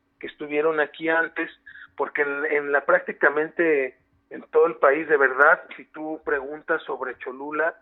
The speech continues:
pues no, no saben sobre la pirámide, no saben sobre, eh, el, el, que es la pirámide más grande en su base del mundo, o sea, no saben que es una,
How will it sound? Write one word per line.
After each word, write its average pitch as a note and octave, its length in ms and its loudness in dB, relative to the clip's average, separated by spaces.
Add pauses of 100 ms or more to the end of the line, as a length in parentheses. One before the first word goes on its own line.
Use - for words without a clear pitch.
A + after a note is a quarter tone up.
(380)
pues - 140 -16
no, D3 280 -2
no D#3+ 180 -6
saben D#3 420 -2
sobre B2 300 -4
la A#2 120 -4
pirámide, C#3+ 640 -2
no C#3 160 -8
saben C#3 460 -2 (380)
sobre, A#2+ 680 -2
eh, B2 440 -8
el, A#2+ 240 -8
el, A#2 440 -10
que C3+ 80 -4
es C3 60 -4
la C#3 120 2
pirámide C3 480 -2
más C3 220 0
grande C3 320 0
en B2+ 60 -14
su C3 120 -14
base A#2+ 300 -4
del A#2+ 180 -8
mundo, D3 680 -6 (440)
o - 40 -20
sea, C3+ 280 -2 (100)
no C#3+ 180 -4
saben C#3+ 280 0
que C#3+ 120 -6
es - 100 -10
una, C3+ 380 -2